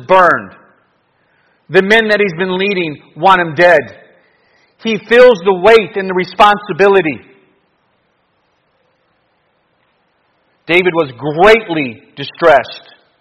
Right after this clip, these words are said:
for the spe-, people spake of stoning him, because the soul of all the people was grieved, every man for his sons and for his daughters. Here is the first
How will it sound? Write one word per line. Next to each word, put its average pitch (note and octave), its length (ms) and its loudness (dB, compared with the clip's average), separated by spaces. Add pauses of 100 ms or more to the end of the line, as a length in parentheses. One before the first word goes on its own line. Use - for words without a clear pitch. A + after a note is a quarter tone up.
(760)
for - 80 -20
the - 160 -20
spe-, - 400 -16
people D#3 280 -10 (120)
spake A#2+ 240 -10
of G#2+ 100 -14 (220)
stoning B2 400 -8 (160)
him, F#2 160 -20 (560)
because B2 280 -18
the A2+ 120 -20 (220)
soul E3 500 -6
of G#2+ 80 -12
all A2 180 -4
the G#2 100 -14
people G2+ 360 -18
was F#2 220 -18
grieved, G2+ 720 -20 (840)
every B2+ 260 -6
man B2 340 -8
for A2+ 140 -8
his G#2+ 100 -12 (220)
sons D3 580 -10 (520)
and G#2 140 -20
for A2+ 160 -8
his A2+ 100 -16
daughters. F2+ 420 -18 (2750)
Here A3 280 -4
is D#3 100 -10
the C3+ 160 -10 (140)
first F3 280 -4